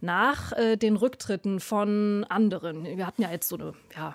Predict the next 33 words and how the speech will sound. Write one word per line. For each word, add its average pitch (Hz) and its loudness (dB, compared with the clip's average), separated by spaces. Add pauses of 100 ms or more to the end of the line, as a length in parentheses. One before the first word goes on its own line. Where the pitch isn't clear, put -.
(140)
ich - -20
würd - -4
fast 220 0
sagen, 196 6
Rücktrittswelle 202 2
von 202 2
Bundesfamilienministerin 208 2
Anne 190 -2
Spiegel 208 4
oder 185 -2
auch 175 -2
von 202 -2
der 185 0
linken 185 0
Vorsitzenden 185 -2
Ju-, 190 -4
Susanne 185 -4
Hennig-Welsow. 190 4 (500)
Ist 220 0 (160)
dieser 302 6
Rücktritt, 302 -2
ähm, 247 2
in 226 4
meiner 220 2
Wahrnehmung 254 4
im 226 2
Vergleich 220 0
so 247 -2
relativ 240 -2 (100)
geräuschlos 202 0
vonstatten 160 -6
gegangen? 156 -8
Ähm, 196 2